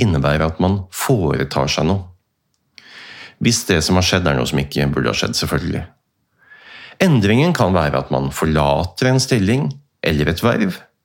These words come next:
Men det kan for så vidt være fullt forenlig med at man blir i stillingen eller vervet, hvis relevante parter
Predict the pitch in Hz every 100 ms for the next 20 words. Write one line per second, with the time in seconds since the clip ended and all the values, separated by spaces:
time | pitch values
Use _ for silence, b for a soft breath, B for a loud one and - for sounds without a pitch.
0 | _ _ B B B B B B B B
1 | _ 175 - 156 147 120 147 135 135 -
2 | 156 80 107 120 - 95 - 117 71 71
3 | 80 82 107 95 78 71 85 95 123 131
4 | 120 131 180 170 - 87 95 85 80 87
5 | 165 196 _ _ B B B B B _
6 | 151 190 - 185 185 127 85 85 117 113
7 | 73 - 117